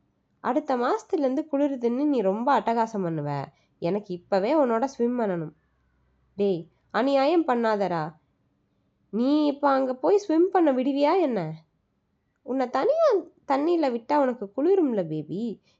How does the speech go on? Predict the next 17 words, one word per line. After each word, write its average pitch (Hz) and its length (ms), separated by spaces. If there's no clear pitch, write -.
என்று 247 300
அவளுடன் 240 520
சேர்ந்தே 277 420
தண்ணீரில் 247 520
குதித்தான் 196 480
ஹாரி. 160 340
அதற்கு 190 400
மேல் 220 260
அவர்களை 262 420
எட்டி 226 280
பார்க்க 254 360
நமக்கு 240 320
அனுமதி 240 420
இல்லை. 208 240
ஹாரி 415 340
ரிச்சர்ட்க்கு 254 580
இனியாளுடன் 294 720